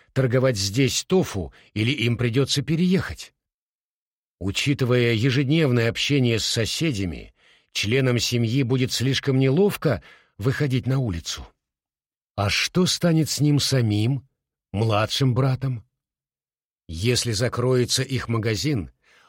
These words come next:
он не только не поступит в университет, но даже не сможет закончить старшую школу. Однако больше всего Такахико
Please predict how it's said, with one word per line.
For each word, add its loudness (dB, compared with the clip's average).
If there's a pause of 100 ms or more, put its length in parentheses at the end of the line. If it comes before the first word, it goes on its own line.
он -2
не 0
только 0
не 4
поступит 0 (320)
в -2
университет, 0 (520)
но -2
даже 2
не 4
сможет 2
закончить 0
старшую -2
школу. -4 (1400)
Однако 0
больше 2
всего 0
Такахико -2